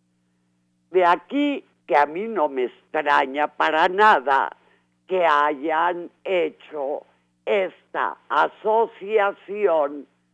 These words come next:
que además implica el que podrían conseguir muchos votos magisteriales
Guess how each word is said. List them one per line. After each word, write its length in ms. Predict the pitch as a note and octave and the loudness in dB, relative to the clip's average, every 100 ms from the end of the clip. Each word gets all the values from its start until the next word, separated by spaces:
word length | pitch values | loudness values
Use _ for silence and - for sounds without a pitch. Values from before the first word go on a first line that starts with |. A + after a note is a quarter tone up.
| _ _ _ _ | _ _ _ _
que 140 | - B3 | 2 6
además 800 | A#3 A3+ A#3+ A#3 A#3 G#3 F3+ D#3+ _ | 6 6 4 4 4 4 2 -2 _
implica 1040 | G#3+ A3+ F#3+ _ B3+ B3 G3+ - D3+ C#3 - _ _ _ _ _ | -10 -10 -10 _ -8 -8 -8 -6 -4 -4 -6 _ _ _ _ _
el 280 | C#4+ C4+ - | -2 -2 -2
que 180 | A3+ | -2
podrían 960 | A3+ - F3+ D#3+ D3+ F3 F3+ F#3+ F#3+ F#3 | -2 -4 -2 -2 -4 -4 -2 -2 -2 -4
conseguir 1040 | - G3 F3 C#3 - G#3 E3 G3 F3 D#3+ - _ _ _ _ _ | -6 -6 -6 -12 -4 -4 -4 -6 -6 -8 -12 _ _ _ _ _
muchos 720 | C4 C4+ B3+ - F3 E3+ A2+ | 0 0 0 -6 -10 -10 -10
votos 680 | C#3 G#3+ A3 A3 F3+ D3+ A#2+ | -2 0 0 -2 -8 -8 -10
magisteriales 1700 | C#3+ D3+ - - A#3+ G3 _ - D3 C#3+ F#3 F#3+ F#3+ E3 F3 E3+ | -10 -8 -8 -10 -10 -10 _ -8 -8 -4 -2 2 0 -2 -6 -6